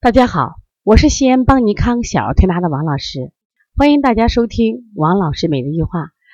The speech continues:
今天呢，我想分享一个主题是小孩的零食该不该吃。其实呢，家长都知道小孩不该多吃零食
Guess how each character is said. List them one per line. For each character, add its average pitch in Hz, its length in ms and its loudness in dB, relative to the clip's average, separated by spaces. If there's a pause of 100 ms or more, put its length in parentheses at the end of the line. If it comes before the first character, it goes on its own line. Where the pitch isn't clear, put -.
(200)
今 277 160 0
天 285 180 2
呢， 277 120 0
我 202 100 4
想 175 200 -4
分 208 140 0
享 151 200 -4
一 - 20 -4
个 - 100 -4
主 143 200 -8
题 160 240 -14
是 170 260 -12
小 135 160 -4
孩 202 160 -2
的 214 60 2
零 185 180 -2
食 202 180 -8
该 190 200 0
不 165 80 4
该 156 180 0
吃。 - 380 -6 (420)
其 - 140 -8
实 254 180 -4
呢， 190 280 0
家 208 200 -4
长 160 120 -4
都 202 120 -2
知 202 140 -12
道 160 160 0
小 143 160 -8
孩 143 100 0
不 170 120 4
该 180 120 2
多 214 180 2
吃 - 120 0
零 151 200 -8
食 - 220 -14